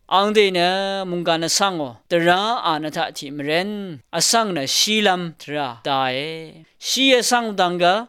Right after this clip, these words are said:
lop lam iya. Chini a den cha e na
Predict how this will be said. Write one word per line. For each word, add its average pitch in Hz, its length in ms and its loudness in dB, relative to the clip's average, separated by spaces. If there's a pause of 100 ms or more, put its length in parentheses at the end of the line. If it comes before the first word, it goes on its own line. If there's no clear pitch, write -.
(100)
lop 165 280 -2
lam 170 380 0
iya. 151 720 -10 (220)
Chini 262 280 2
a 240 60 0
den 240 260 2
cha 170 240 0
e 175 60 -4
na 156 400 -4